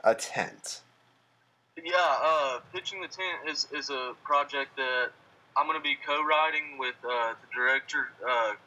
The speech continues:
Speaker 2: Chris. He's a really awesome dude. Uh, I actually found out about this project through M J Dixon, who I wrote Cleaver for not too long ago. And, uh, M J just, like, had posted something about, uh,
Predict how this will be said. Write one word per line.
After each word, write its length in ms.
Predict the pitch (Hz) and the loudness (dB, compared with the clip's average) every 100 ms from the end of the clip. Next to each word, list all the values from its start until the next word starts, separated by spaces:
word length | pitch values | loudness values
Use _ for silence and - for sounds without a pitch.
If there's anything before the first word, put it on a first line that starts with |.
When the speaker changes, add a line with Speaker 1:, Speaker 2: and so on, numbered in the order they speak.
| _ | _
Speaker 2:
Chris. 500 | - 139 147 - - - _ _ _ _ - | 0 2 2 0 -4 -10 _ _ _ _ -12
He's 240 | 160 175 160 | -6 -4 -4
a 40 | |
really 340 | 147 151 147 143 | -4 -2 0 2
awesome 380 | 131 131 - 123 | 2 2 -4 -8
dude. 420 | 135 135 - 123 127 | -2 0 0 -2 0
Uh, 440 | 127 123 113 107 - | 0 2 2 -2 0
I 120 | - | 4
actually 240 | 180 - 175 | 4 2 0
found 280 | 180 165 147 | 4 4 4
out 140 | 151 | 2
about 240 | 147 165 | 2 -2
this 100 | 135 | -2
project 460 | - 139 127 139 135 - | -4 -2 0 -2 -4 -6
through 360 | 135 131 123 120 - _ _ _ 156 | -6 -4 -4 -10 -20 _ _ _ -6
M 140 | 160 | -4
J 220 | 156 147 135 | 2 2 2
Dixon, 460 | - - - - - - - | 2 2 0 -4 -6 -8 -8
who 160 | - 131 | -4 2
I 180 | - - | 2 2
wrote 280 | 127 120 110 - - - | 2 0 -2 -12 -20 -8
Cleaver 460 | 151 170 - 160 - | -6 -4 -4 -6 -6
for 400 | 120 113 110 104 120 | -8 -6 -4 -4 0
not 300 | 117 113 - - | 0 0 -4 -4
too 180 | 117 120 | -2 0
long 180 | 110 107 - | 0 0 0
ago. 280 | 104 101 101 - - - _ _ | 0 0 0 -6 -16 -20 _ _
And, 320 | 135 131 123 131 | 2 2 2 0
uh, 400 | 123 113 107 - - _ 147 | 2 2 2 0 -6 _ -2
M 200 | 165 180 | -2 2
J 180 | 175 165 | 2 2
just, 160 | - | 2
like, 140 | 151 123 | 2 0
had 140 | 131 | -2
posted 380 | 139 160 170 - | -2 -2 -4 -6
something 360 | - 135 - 131 | -2 0 -2 -4
about, 380 | 123 123 120 113 | 0 4 2 0
uh, 420 | 117 123 113 107 | -2 0 0 -2